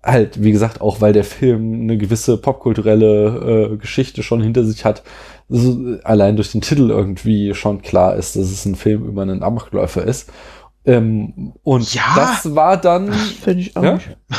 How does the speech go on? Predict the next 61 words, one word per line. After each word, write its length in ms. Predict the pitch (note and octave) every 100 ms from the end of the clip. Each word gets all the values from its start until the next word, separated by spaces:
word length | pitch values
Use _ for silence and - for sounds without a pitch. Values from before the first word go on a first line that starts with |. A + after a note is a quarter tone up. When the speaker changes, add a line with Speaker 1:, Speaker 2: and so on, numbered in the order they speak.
| - _
Speaker 1:
Also 240 | D3+ C3+
für 180 | A#2+ C3
Speaker 2:
Ja. 260 | A#2 D3 A3
Speaker 1:
mich, 100 | -
also 220 | C#3 B2+
für 180 | A2+ -
mich 160 | E3+ A3
ist 180 | B3 -
dieses 180 | F3+ E3+
Speaker 2:
Nee, 100 | F3
nee, 100 | E3+
Speaker 1:
We 60 |
Need 100 | F#3+
Speaker 2:
ich, 80 | F#3
Speaker 1:
to 60 | G#3
Speaker 2:
ich, 60 |
Speaker 1:
Talk 140 | F#3 F3+
Speaker 2:
ich, 60 | E3
Speaker 1:
About 100 | D3
Speaker 2:
ich, 80 | F3+
ich, 40 |
Speaker 1:
Kevin 440 | D#3 F#3 F3+ F3 E3 _ - _ _ _ _ _ _ _ _ _ _
Hm? 120 | F#3
Speaker 2:
Ja, 160 | B2 B2
okay. 220 | - F3+
Speaker 3:
Warum? 420 | D#3 G#3+ E4+ A3 _
Speaker 2:
Nee, 160 | D3+ G3
ich, 180 | D#3
ich, 200 | E3+ -
ich 140 | E3 C#3
runzel 360 | C#3 G3+ -
dir 80 | E3
ein 120 | B2+
ums 140 | E3 D3+
andere 200 | C#3+ D#3
Mal 120 | C#3
die 100 | C3+
Stirn, 360 | - - A3+ B2+
weil 80 |
ich 80 | B2+
tatsächlich 320 | C#3 D#3 G#3+
das 80 | G#3
Speaker 3:
Mhm. 40 | F#3
Speaker 2:
überhaupt 340 | C3 D#3+ F3
nicht 100 | D3
so 140 | C#3+
wahrgenommen 520 | C#3+ G3+ F#3 A#2+ A#2+ B2
habe. 200 | B2 C3
Aber 140 | C3
ich 100 | C3+
meine, 540 | D3+ D3+ D3 C#3+ B2+ C3
äh, 40 | B2+
da-, 160 | C#3+ C#3+
darüber, 400 | C#3+ D3 C#3 C3
ich 100 | -
meine, 160 | C3
lass 160 | C3 A#2+
uns 160 | B2 A#2+
reden, 240 | F3 C#3
deswegen 320 | B2 - C3+
sind 160 | C#3+